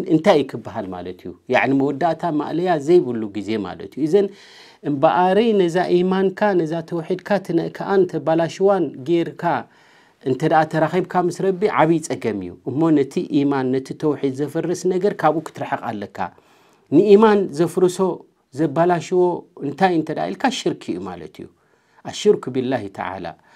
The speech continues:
ولهذا خبت النواقض الإسلام تقند انت شركئة.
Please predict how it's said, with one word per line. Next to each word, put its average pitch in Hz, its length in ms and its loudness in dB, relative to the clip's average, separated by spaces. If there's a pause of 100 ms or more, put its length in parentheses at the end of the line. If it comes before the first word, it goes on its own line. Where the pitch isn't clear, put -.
(440)
ولهذا 151 540 4
خبت 151 300 -2
النواقض 175 580 4
الإسلام 175 400 -4
تقند 190 520 0
انت 185 420 0
شركئة. 127 720 0